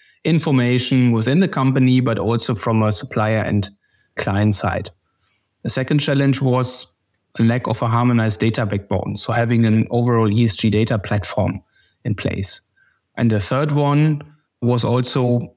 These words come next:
that we are currently having a very dynamic market, a lot of different solution providers, but there is no benchmark and no best-in-class solution yet, because every solution provider has also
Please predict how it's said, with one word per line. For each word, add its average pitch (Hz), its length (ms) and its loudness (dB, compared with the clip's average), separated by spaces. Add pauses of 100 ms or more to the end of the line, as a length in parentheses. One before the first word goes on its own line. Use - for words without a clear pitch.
that 117 420 -2 (220)
we 123 120 4
are 117 40 0
currently 131 380 0
having 127 300 2
a 110 60 2
very 120 260 0
dynamic 131 460 2
market, 123 600 0 (100)
a - 40 -2
lot 117 220 0
of 147 140 -4
different 127 500 0 (640)
solution 131 320 2
providers, 120 760 -2
but 117 180 -2
there 110 100 0
is 120 180 -2
no 131 100 0
benchmark 123 640 2
and 107 180 2
no 113 140 2
best-in-class 117 880 -2
solution 110 480 2
yet, 98 260 0
because 117 400 -2
every 120 420 0 (540)
solution 120 400 0
provider 113 400 0
has 113 200 0
also 113 640 -2